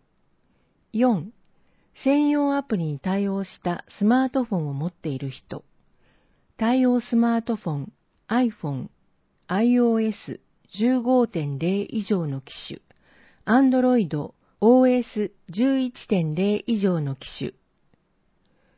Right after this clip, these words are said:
申し込み方法。いろは健康ポイント事業に参加中の人は申し込み不要。八月二十八日金曜までに次のいずれかの方法でお申し込みください。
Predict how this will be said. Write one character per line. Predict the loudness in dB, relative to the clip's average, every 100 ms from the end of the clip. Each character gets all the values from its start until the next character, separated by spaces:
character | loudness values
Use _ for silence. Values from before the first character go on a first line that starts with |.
| _ _ _ 0
申 | 4 4
し | 2
込 | 2 4
み | 4
方 | 2 0 -2
法。 | -4 -4 -4 -8 _ _ _ _ _ _ -6
い | 0
ろ | 2
は | 2 2
健 | 2 2
康 | 2 0 0
ポ | 2 2
イ | 2
ン |
ト | 2 0
事 | 2
業 | 0 0
に | -2 -6
参 | -2 -2
加 | 0 -4
中 | -4 -4
の | -2
人 | -4 -4 -4
は | -4
申 | -4 -2 -4
し | -4
込 | -2
み | -2
不 | -2 -4
要。 | -4 -4 -8 -14 _ _ _ _ _ _ _ _ _ _ _ _ _ -4
八 | -4 0
月 | 0 0 0
二 | 2 2
十 | 0
八 | 0 -2 0
日 | 0 0 -6
金 | -4 2 4
曜 | 4 4
ま | 2 0
で | -4
に | -4 -6 -10 -4
次 | 0 4
の | 4
い | 2
ず | 2 0
れ | 2
か | 2
の | 0 0
方 | -2 -2
法 | -4 -4
で | -2
お | -2
申 | -2 -4
し | -4
込 |
み | -4 -4
く | -4
だ | -6
さ | -4 -6
い。 | -6